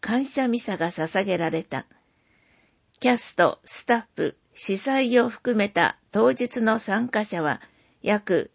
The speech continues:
二百七十人。終演後の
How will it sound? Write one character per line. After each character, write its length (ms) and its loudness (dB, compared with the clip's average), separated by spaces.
二 180 4
百 240 0
七 320 2
十 260 2
人。 300 -4
終 520 2
演 240 4
後 160 2
の 280 2